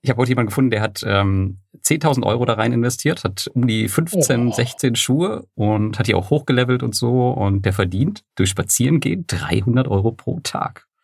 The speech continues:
Speaker 2: Ja,
Speaker 1: Muss ich
Speaker 2: aber das
Speaker 1: mal
Speaker 2: hat auch zehntausend Euro
Speaker 1: reinziehen.
Speaker 2: da reingebuttert.
Speaker 1: Ja, aber wenn er das, wenn er jetzt ein bisschen klug ist und das immer umwandelt, das Projekt lang genug durchhält,
Speaker 2: Ja, ist er
Speaker 1: dann
Speaker 2: denn klug?
Speaker 1: das
Speaker 2: Das
Speaker 1: weiß ich
Speaker 2: Problem
Speaker 1: nicht.
Speaker 2: ist ja,
Speaker 1: <laughs>
Speaker 2: je länger man das macht und je länger man jeden Tag da irgendwie so ein bisschen Geld verdient, desto mehr fängt
Speaker 1: Das
Speaker 2: man ja an, an dieses Projekt zu glauben auch,
Speaker 1: Ja, ja,
Speaker 2: ne?
Speaker 1: genau. Das macht süchtig, klar.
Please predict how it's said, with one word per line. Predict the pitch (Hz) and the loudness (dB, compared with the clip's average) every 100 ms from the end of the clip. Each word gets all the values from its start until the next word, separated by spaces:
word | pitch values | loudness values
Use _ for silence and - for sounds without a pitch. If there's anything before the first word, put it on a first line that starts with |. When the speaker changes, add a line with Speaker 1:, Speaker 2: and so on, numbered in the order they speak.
| _ _ _ _ _ | _ _ _ _ _
Speaker 2:
Ja, | 123 | 2
Speaker 1:
Muss | 98 | 2
ich | 92 | 4
Speaker 2:
aber | |
das | 110 | 2
Speaker 1:
mal | 113 113 | 4 2
Speaker 2:
hat | |
auch | 110 101 | 0 0
zehntausend | - 113 - 123 135 143 | 0 -2 0 2 2 2
Euro | 135 | 2
Speaker 1:
reinziehen. | 110 | 0
Speaker 2:
da | 92 | -2
reingebuttert. | 85 85 87 85 98 82 - | -4 -6 -8 -8 -8 -8 -4
Speaker 1:
Ja, | - | 0
aber | 156 107 | 0 0
wenn | |
er | 104 | 0
das, | 98 | 0
wenn | 101 | 2
er | 107 | 0
jetzt | 104 | 0
ein | |
bisschen | 98 104 | -2 0
klug | - 147 - | 0 -2 0
ist | 254 | -2
und | 131 | -2
das | - | -2
immer | 107 95 | 0 2
umwandelt, | 95 104 123 175 143 | 2 2 2 2 -2
das | - | -2
Projekt | - 98 98 | -2 -2 -2
lang | 95 | -2
genug | 87 90 98 | -2 -4 0
durchhält, | 147 202 - 123 | 2 2 2 2
Speaker 2:
Ja, | 131 | 2
ist | 101 | 2
er | - | 0
Speaker 1:
dann | 165 | 2
Speaker 2:
denn | 185 214 | 0 -2
klug? | - 233 285 - - _ _ - - | -2 -2 -2 -6 -20 _ _ -16 -8
Speaker 1:
das | - - | -2 0
Speaker 2:
Das | |
Speaker 1:
weiß | - | 0
ich | - | 0
Speaker 2:
Problem | 110 165 254 | 2 0 2
Speaker 1:
nicht. | 175 | -2
Speaker 2:
ist | - | 0
ja, | 120 135 175 | 0 2 2
Speaker 1:
<laughs> | 170 - 170 | 0 0 -2
Speaker 2:
je | 143 127 | 0 2
länger | 147 180 | 2 0
man | 170 151 | 0 0
das | 147 135 | 0 -2
macht | 151 202 - | -2 -2 -4
und | 139 117 | -6 -2
je | 127 | 2
länger | 135 151 | 2 0
man | 135 127 | -2 0
jeden | 139 | -2
Tag | 123 143 - | 0 -2 0
da | 120 | 0
irgendwie | 131 127 127 | 0 0 2
so | 117 | 2
ein | 110 | 2
bisschen | 113 117 | 0 0
Geld | 107 185 | 2 0
verdient, | - 104 113 110 | 0 -4 -4 0
desto | 113 - 120 | 0 0 0
mehr | 123 131 | 2 0
fängt | 131 | -2
Speaker 1:
Das | 107 | -2
Speaker 2:
man | 120 | 2
ja | 117 | 2
an, | 117 123 | 0 0
an | 113 | 0
dieses | 113 113 113 | 0 2 0
Projekt | - 117 113 - | 2 0 0 -4
zu | 110 | 0
glauben | 120 175 98 | 2 0 -4
auch, | 71 - | -10 -2
Speaker 1:
Ja, | 92 | 0
ja, | 104 | 2
Speaker 2:
ne? | 110 | 2
Speaker 1:
genau. | 165 80 | 0 -2
Das | 101 | -2
macht | 95 95 | -2 -2
süchtig, | - 95 98 - | -4 -4 -6 -2
klar. | 92 | -4